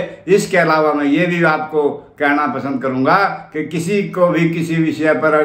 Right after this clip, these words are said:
किसी भी service matter पर employees को मुझसे expert advice लेनी है तो वो मेरे हर video के description box में मेरा जो official channel का contact number दिया गया है उस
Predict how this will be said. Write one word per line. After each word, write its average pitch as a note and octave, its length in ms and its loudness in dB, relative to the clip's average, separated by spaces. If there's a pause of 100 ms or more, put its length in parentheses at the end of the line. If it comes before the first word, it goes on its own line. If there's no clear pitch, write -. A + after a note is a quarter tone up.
किसी D3 220 -4
भी E3 180 2
service E3 380 0
matter F3 380 2
पर F3 160 2
employees E3 580 0
को F#3+ 460 0 (200)
मुझसे E3+ 380 0
expert F3 440 0
advice D3 360 0
लेनी C#3 260 -2
है C3 220 0 (360)
तो C#3+ 100 4
वो D#3+ 160 4
मेरे D3+ 220 6 (1200)
हर G3+ 200 2
video E3+ 380 2
के D#3 200 6 (520)
description D#3+ 760 0
box E3 280 2
में D3+ 120 -2
मेरा C#3+ 240 2
जो C#3 160 2 (640)
official D#3+ 520 0
channel C#3+ 300 2
का C#3 140 0
contact C3+ 500 -2
number D3 220 0
दिया C3 220 0
गया C3 220 2
है B2+ 480 -2
उस C#3+ 200 -4